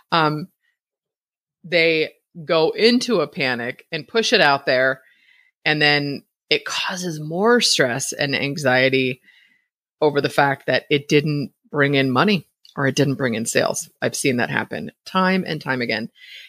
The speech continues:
And, eh, but every single time I did that, it came back to bite me.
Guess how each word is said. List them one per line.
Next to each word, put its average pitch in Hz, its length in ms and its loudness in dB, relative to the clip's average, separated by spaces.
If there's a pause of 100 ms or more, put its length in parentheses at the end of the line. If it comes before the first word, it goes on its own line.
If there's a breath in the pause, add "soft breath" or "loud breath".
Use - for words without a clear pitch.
(340 loud breath)
And, 135 500 2 (1300)
eh, 208 80 -2 (100)
but 220 340 2
every 285 280 0
single 302 260 -6
time 285 260 -4
I 277 120 -2
did 269 240 -2
that, - 280 -4 (200)
it - 120 -6
came 226 200 -4
back 226 200 -6
to 180 100 -6
bite 165 280 -4
me. - 260 -10